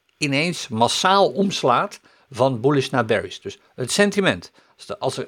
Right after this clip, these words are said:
heel slecht nieuws komt opeens, een schokkend iets, eh, wat in de wereld gebeurt of wat op economisch gebied gebeurt, en er komt opeens een enorme dip,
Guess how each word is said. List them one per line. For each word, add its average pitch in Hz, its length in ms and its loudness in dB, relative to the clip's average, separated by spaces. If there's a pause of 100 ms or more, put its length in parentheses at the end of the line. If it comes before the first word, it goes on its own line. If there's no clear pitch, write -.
(140)
heel 165 500 6
slecht 170 220 0
nieuws 175 200 -2
komt 170 180 -2
opeens, 151 380 0
een - 100 -8
schokkend - 500 -4
iets, 160 320 -16 (340)
eh, - 140 -4
wat 127 180 0
in 127 80 -2
de 123 60 0
wereld 123 260 4
gebeurt 196 360 4
of 131 100 -4
wat 120 140 -2
op 120 100 -10
economisch 127 500 -4
gebied 151 220 -8
gebeurt, 139 380 0 (200)
en 139 140 -6
er 131 80 0
komt 202 300 2
opeens 131 300 0
een - 80 -6
enorme 110 440 -4
dip, 156 280 -8